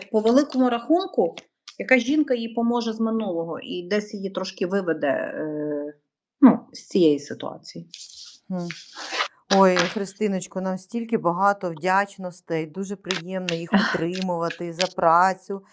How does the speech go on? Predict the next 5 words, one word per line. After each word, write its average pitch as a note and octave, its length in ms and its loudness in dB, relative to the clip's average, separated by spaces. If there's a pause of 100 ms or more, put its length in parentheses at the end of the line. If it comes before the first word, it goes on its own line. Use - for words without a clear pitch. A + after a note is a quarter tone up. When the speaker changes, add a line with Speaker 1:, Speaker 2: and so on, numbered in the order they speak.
(300)
Speaker 2:
за F#3 160 4
наш G3+ 240 2
тандем. G#3 720 0
От G3 220 -6
просто, G3+ 520 -2